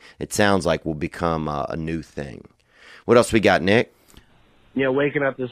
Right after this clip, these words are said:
Speaker 2: morning to the passing of Mitzi Shore was a rough one, man. That was the first thing I saw. As soon as I opened my eyes, looked at my phone, went on Instagram, and fuck. It's like one of those people that you like, like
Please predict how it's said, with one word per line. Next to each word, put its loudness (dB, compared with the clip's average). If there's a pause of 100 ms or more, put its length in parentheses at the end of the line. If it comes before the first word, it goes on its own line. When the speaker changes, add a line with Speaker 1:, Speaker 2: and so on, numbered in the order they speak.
Speaker 2:
morning -2 (180)
to 0
the -8
passing -2
of -4
Mitzi -4
Shore 2
was -4
a -2
rough -2
one, -2
man. 0
That 2
was -4
the -4 (140)
first 0
thing 2
I 0
saw. 2
As -4 (140)
soon 4
as 0
I 4
opened 0
my 4
eyes, -2 (600)
looked 2
at 2
my 0
phone, 2 (180)
went 2
on 4
Instagram, 0
and -2 (340)
fuck. 2 (1700)
It's -4
like 2
one 0
of -2
those -2 (100)
people -2
that 2
you 0
like, 0 (800)
like 0